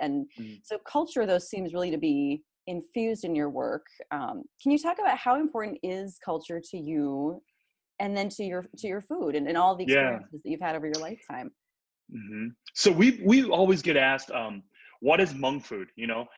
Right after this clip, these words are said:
Speaker 2: And, and I always tell people that when, when, when I was first asked, "What is Hmong food?" it, it felt like a weird eighth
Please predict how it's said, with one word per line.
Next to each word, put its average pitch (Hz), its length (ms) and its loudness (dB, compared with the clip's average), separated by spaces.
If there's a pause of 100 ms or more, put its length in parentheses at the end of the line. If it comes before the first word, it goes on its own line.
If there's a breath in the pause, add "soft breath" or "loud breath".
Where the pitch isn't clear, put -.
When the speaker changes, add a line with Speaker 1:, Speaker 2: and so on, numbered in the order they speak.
(140 soft breath)
Speaker 2:
And, 139 240 2 (160)
and 156 160 0
I 147 120 6
always 185 200 0
tell 175 140 -4
people 143 300 -6
that 117 220 -4 (520 soft breath)
when, 139 360 -2 (180)
when, 151 320 -4 (180)
when 147 140 0
I 151 80 4
was 180 140 0
first 180 380 -6
asked, 143 280 0
"What 151 120 0
is 135 80 -6
Hmong 131 300 -6
food?" 226 320 -4 (300 soft breath)
it, 165 200 4 (180)
it 185 160 4
felt 220 260 4
like 214 200 4
a 170 100 0
weird 160 460 -2 (180)
eighth 170 220 0